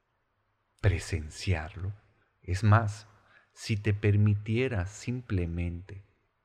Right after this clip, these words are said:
dudar de lo que crees y darlo como una posibilidad,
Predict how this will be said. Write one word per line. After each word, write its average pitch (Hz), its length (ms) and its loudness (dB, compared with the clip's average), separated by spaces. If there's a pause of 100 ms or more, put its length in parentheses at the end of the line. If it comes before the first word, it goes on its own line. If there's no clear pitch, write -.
(120)
dudar 98 640 4
de 87 100 -4
lo 80 160 -10
que 104 140 -12
crees 82 520 -8 (920)
y 107 80 4
darlo 107 400 6
como 95 240 2
una 104 480 0
posibilidad, 82 960 -4